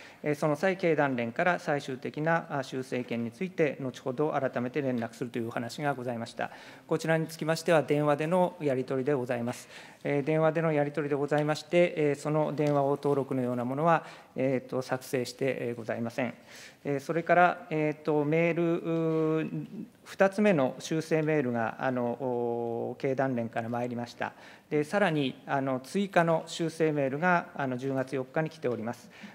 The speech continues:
で、それに先立ちまして、えー、経産省から内閣官房の、に、えーと、発令されているもの、えー、全世代型社会保障検討室はですね、えー、経団連事務局と会議日程等の会議運営に関する事務連絡を行っているわけでございますが、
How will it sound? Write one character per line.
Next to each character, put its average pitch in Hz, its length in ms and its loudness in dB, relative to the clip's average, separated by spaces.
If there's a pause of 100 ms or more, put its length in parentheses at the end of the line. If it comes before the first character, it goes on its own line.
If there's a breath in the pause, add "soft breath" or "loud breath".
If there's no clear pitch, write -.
で、 165 140 4
そ 165 140 -4
れ 185 120 2
に 180 100 0
先 180 220 -2
立 196 140 2
ち 208 80 -6
ま 202 120 4
し - 80 -10
て、 147 300 0
え 151 140 2
ー、 147 40 -2
経 165 180 0
産 160 220 0
省 131 180 -4
か 127 140 -2
ら 123 220 0
内 139 180 -2
閣 143 220 -6
官 151 240 0
房 120 180 -2
の、 117 320 -2
に、 151 300 0
え 131 260 0
ー - 40 -14
と、 127 80 -2
発 135 240 -4
令 143 140 2
さ 143 140 0
れ 143 80 -2
て 143 120 -2
い 139 80 -2
る 139 100 -4
も 135 140 0
の、 135 200 -2 (360 loud breath)
え 135 280 2
ー、 - 0 -
全 160 180 4
世 175 100 0
代 170 140 6
型 170 260 4
社 165 140 -2
会 170 160 4
保 170 120 -2
障 170 200 0
検 175 220 2
討 185 100 0
室 170 140 2
は 131 80 8
で 120 80 -6
す - 140 -10
ね、 127 220 -4 (240 loud breath)
え 135 380 0
ー、 - 20 -16
経 165 160 4
団 170 200 4
連 175 140 2
事 170 80 -2
務 170 140 -2
局 - 180 -2
と 120 260 2
会 165 240 4
議 156 80 0
日 160 160 0
程 165 220 2
等 156 240 2
の 131 420 0
会 156 220 2
議 147 60 0
運 147 220 0
営 160 60 0
に 156 100 -2
関 151 180 2
す 151 100 -10
る 135 100 -2
事 123 60 -8
務 151 180 -2
連 170 160 2
絡 143 220 2
を 135 80 4
行 139 100 -4
っ 131 120 0
て - 160 -6
い 135 40 2
る 139 60 4
わ 135 80 2
け 147 80 -2
で 123 80 0
ご 117 100 -4
ざ 135 100 2
い 135 60 2
ま 139 100 0
す 143 120 -10
が、 131 180 2